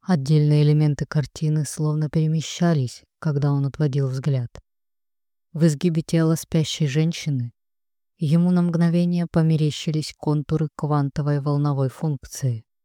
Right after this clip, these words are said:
а в тигре, выпрыгивающем из пасти рыбы, визуализация одного из его недавних алгоритмов. Он резко захлопнул книгу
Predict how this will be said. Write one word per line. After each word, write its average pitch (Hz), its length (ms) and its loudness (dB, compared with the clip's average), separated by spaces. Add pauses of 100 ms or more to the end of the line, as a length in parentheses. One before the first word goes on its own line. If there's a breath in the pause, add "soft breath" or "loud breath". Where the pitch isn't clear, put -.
(540)
а 165 120 -2
в - 100 -4
тигре, 160 460 -2 (580)
выпрыгивающем 156 1000 0 (100)
из 160 180 -4
пасти - 400 -2
рыбы, 147 460 0 (340)
визуализация 147 1120 0 (100)
одного 151 480 2
из 143 140 0
его 147 260 0
недавних 135 640 -2
алгоритмов. 135 720 -4 (1120)
Он 170 200 2
резко 170 320 0
захлопнул 165 540 -2
книгу 131 500 -2